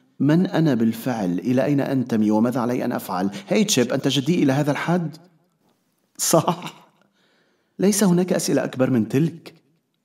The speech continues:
ورغم ذلك، الغالبية العظمى من الناس لم تفكر في العمق بها أو يمكن أن تعطيكم أجوبة عنها. دعوني أخبركم لماذا.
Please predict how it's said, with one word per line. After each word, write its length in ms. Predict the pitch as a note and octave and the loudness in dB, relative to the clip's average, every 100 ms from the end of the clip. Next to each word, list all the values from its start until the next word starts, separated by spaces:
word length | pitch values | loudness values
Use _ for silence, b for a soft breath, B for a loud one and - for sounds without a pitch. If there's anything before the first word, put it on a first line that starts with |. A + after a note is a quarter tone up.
| _ | _
ورغم 320 | A#2+ D3+ E3+ | 0 2 2
ذلك، 520 | F3+ D#3 A#2 G#2+ A2 - B - | 2 2 2 0 -6 -18 B -2
الغالبية 460 | B2+ B2+ B2 C#3+ | 2 2 4 2
العظمى 340 | C#3+ C#3+ D3+ B2 | 2 -2 0 4
من 160 | A2+ | 4
الناس 420 | G#2+ G2+ A2 D3 - B | 4 2 0 -4 -8 B
لم 120 | B2+ D3 | -2 0
تفكر 380 | E3 F#3 F#3 | 0 -2 -6
في 120 | D#3 A#2+ | -4 -2
العمق 340 | G#2+ D3 - | -2 -2 0
بها 220 | A#2 G2+ | -2 -2
أو 200 | G2+ B2 | -4 0
يمكن 280 | C3 C3 B2 | 2 2 0
أن 100 | A#2 | -2
تعطيكم 380 | G#2 A2+ C#3+ B2 | -4 -4 -2 -2
أجوبة 300 | C3 A2+ E2 | 0 -2 -2
عنها. 360 | E2 E2+ D#2 _ _ _ _ _ _ _ - | -6 -10 -14 _ _ _ _ _ _ _ -4
دعوني 380 | A#2 C#3 D#3 | 0 2 0
أخبركم 420 | - A#2 A2+ A2+ G2+ | -2 -2 -2 0 -2
لماذا. 520 | F2+ E2+ E2+ - | -2 -8 -10 -18